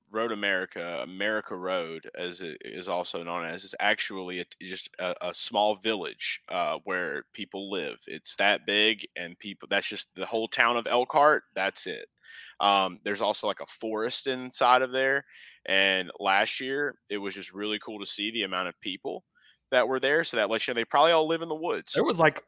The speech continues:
Speaker 2: over a hundred thousand people there last year or something, something ridiculous like that. It was a ton of people. So definitely everybody in Wisconsin, maybe the whole state, was, uh,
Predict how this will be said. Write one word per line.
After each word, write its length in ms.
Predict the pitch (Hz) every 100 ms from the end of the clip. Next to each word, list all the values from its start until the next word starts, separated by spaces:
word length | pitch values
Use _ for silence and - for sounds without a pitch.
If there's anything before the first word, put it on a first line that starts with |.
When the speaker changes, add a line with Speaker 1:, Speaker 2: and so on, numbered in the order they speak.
| -
Speaker 2:
over 180 | 180 202
a 60 |
hundred 240 | 151 170 160
thousand 300 | 170 156 135
people 260 | 135 240
there 200 | 139 117
last 360 | 110 110 110 -
year 120 | 127
or 60 | 117
something, 340 | - 185 185
something 380 | 151 220 240 185
ridiculous 640 | 151 135 147 170 139 127
like 180 | 143 123
that. 180 | - 120
It 60 | 151
was 120 | 165
a 80 | 123
ton 480 | - - 160 175 147
of 180 | 110
people. 320 | - 147 123 107
So 340 | - 123 110 _ _ _
definitely 440 | - 226 190 147 127
everybody 340 | 160 156 147
in 80 | 127
Wisconsin, 640 | 123 - 139 147 123 113 -
maybe 320 | 120 123 139 151
the 80 |
whole 140 | 127 147
state, 280 | - 131 143
was, 240 | 117 110
uh, 140 | 113